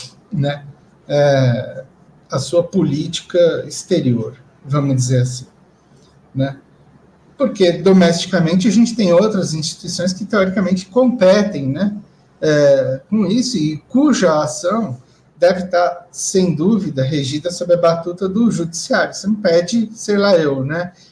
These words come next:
interceptação, investigação, et cetera e tal, de cidadãos brasileiros, do que tá ocorrendo aqui,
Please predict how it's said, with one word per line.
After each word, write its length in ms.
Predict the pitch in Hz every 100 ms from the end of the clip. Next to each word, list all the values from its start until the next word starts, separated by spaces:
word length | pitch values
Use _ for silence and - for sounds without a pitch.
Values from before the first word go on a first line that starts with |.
| _
interceptação, 1000 | 165 165 160 196 190 190 185 196 190 185
investigação, 960 | 170 170 170 - 185 180 - 170 165
et 100 | 156
cetera 320 | - 180 - 311
e 40 |
tal, 360 | - 262 294 - - _ _
de 80 | 311
cidadãos 580 | - - 381 - 208 220
brasileiros, 640 | 330 339 359 170 185 -
do 100 | -
que 100 | -
tá 100 | 202
ocorrendo 600 | 202 294 233 190 196 240
aqui, 360 | 285 - 175